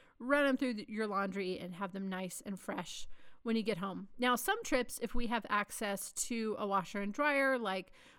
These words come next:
when we go to the beach or if we go visit a relative, we're gonna be there a long time, I will intentionally pack fewer things and do laundry throughout the trip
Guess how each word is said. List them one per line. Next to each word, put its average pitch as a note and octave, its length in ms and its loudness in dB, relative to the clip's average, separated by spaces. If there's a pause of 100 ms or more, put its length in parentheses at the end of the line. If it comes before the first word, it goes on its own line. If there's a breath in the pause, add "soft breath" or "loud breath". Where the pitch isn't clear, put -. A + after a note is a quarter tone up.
when G#3 220 -2
we G3+ 80 -2
go G3 300 0
to - 160 -10
the G3 80 -6
beach - 420 0
or G3 180 -2
if F3 120 -2
we G3+ 80 2
go G3+ 160 0
visit F#3+ 360 -4
a G3+ 60 -6
relative, B3 500 2
we're F#3+ 100 0
gonna F#3 180 0
be A3 100 -4
there G3+ 120 -2
a - 40 -4
long G3+ 280 -4
time, C4 500 2 (340 loud breath)
I A#3 140 8
will A3+ 440 2
intentionally A3+ 520 0
pack G#3 340 0
fewer A#3 240 0
things G3+ 380 -4
and G#3 160 -2
do G#3 180 -6
laundry G3+ 560 -2 (400)
throughout G#3+ 300 0
the D4 60 -2
trip E4+ 340 2